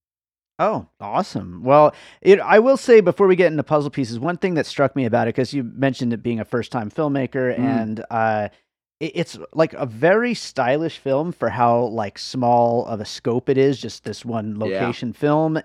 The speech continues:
Speaker 1: And
Speaker 2: Mm-hmm.
Speaker 1: i-, in a lot of ways, and, I mean, I think maybe I have one or two streaming movies on my list, but in a lot of ways it reminded me of a movie we'd see straight to streaming.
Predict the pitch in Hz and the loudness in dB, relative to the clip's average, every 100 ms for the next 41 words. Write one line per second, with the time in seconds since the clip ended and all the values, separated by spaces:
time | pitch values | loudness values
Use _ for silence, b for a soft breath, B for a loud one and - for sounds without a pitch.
0 | 123 131 120 107 107 98 _ - 185 - | -4 -2 -2 -4 -8 -10 _ -4 -4 0
1 | 190 170 175 226 254 214 208 208 160 147 | 2 2 2 2 4 4 6 4 4 0
2 | 147 98 - 160 165 147 - 165 262 226 | -2 -6 -6 -4 -2 -6 -6 -6 -6 -8
3 | - 135 147 143 117 113 127 113 - - | -6 -4 0 0 0 0 -2 -4 -4 -6
4 | 123 - 120 117 117 113 117 110 110 107 | -6 -4 -4 -2 0 0 0 0 0 0
5 | 104 110 104 - 127 160 156 190 269 233 | 0 -2 -2 -2 -2 2 4 6 6 4
6 | 233 180 139 123 120 135 170 185 202 202 | 2 2 0 0 -2 -2 -2 -2 0 0
7 | 165 170 170 170 185 165 156 - 175 170 | 2 0 -2 -2 -4 -4 -6 -6 -12 -12
8 | - 175 175 151 - 170 175 190 196 | -6 -6 -6 -8 -8 -6 -4 -6 -8